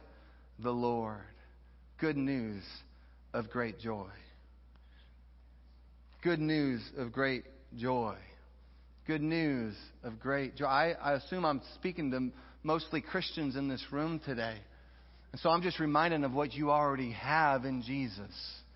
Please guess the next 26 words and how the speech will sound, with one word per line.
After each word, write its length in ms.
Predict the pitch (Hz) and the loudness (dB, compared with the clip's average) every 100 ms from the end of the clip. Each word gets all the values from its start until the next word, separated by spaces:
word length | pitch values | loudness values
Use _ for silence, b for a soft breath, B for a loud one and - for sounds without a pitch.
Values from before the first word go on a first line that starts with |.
| B B B B B - | B B B B B 0
Good 200 | 170 156 | 2 4
news 460 | 151 151 131 120 101 - - b b b b 127 | 2 2 2 -2 -6 -12 -18 b b b b -4
of 180 | 123 | -2
great 280 | 113 120 104 | 0 -2 -2
joy. 340 | 110 110 101 92 92 - - - - - - - - B B B B | -4 -4 -4 -8 -14 -20 -20 -20 -20 -20 -20 -20 -20 B B B B
Now, 80 | 156 | 2
you'll 140 | 165 | 6
notice 380 | 185 220 175 - | 8 8 6 2
not 220 | 170 165 | 2 4
everyone 320 | 175 175 175 160 | 4 4 2 2
who 120 | 160 | 2
encounters 520 | 131 160 190 160 123 123 | 0 -2 -2 -4 -6 -6
Jesus 340 | 180 143 143 135 | -4 -4 -6 -10
is 100 | - | -4
filled 240 | 160 160 143 | -2 0 -2
with 120 | 131 | -2
joy. 340 | 175 180 107 - | 2 2 2 0
And 160 | 147 | 0
we 120 | 170 196 | 2 4
all 120 | 196 | 6
know 200 | 208 185 | 4 4
that. 160 | 113 139 | 2 2
I'm 160 | 170 160 | 2 2
still 320 | - 202 185 | 2 4 4
hanging 300 | 151 175 190 | 2 0 4
out, 280 | 190 190 185 | 6 6 4